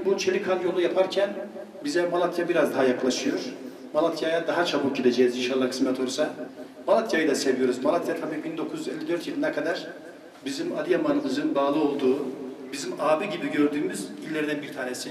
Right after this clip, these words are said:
Kendimize yakın hissettiğimiz illerden bir tanesi. Belki de benim tabii bundan on beş sene önce, on altı sene önce hizmet etmemin, orada bulunmamın da tabii mutlaka etkisi var.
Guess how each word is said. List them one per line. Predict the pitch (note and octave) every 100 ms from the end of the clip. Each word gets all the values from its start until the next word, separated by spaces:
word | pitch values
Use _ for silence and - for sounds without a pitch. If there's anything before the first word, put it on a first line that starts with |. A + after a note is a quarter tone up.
| - - - - -
Kendimize | D#3 D#3 D3+
yakın | E3+ D#3 -
hissettiğimiz | - D3+ C#3+ D3 C3+
illerden | C3 C3 C3 B2
bir |
tanesi. | B2 A#2+ B2 A#2+ G#2+ - - - - -
Belki | - - -
de | F#3
benim | F#3 F#3+
tabii | - D#3+ D#3+ F3
bundan | D#3+ E3 F#3 F3+ - - - -
on | D#3+ F3+
beş | G#3
sene | - D#3
önce, | D3+ C#3+ D3 E3+ F3+
on | E3
altı | D#3 -
sene | D#3+ D3
önce | C#3+ C3+ D#3+ - - - - - -
hizmet | D3+ G3+
etmemin, | F#3 - D#3 D#3+ F3+ -
orada | E3+ F3+ F3
bulunmamın | E3+ E3 D#3 F#3
da | E3+
tabii | D3+
mutlaka | F#3+ - E3 E3+
etkisi | D#3 - D3+ D3
var. | D3+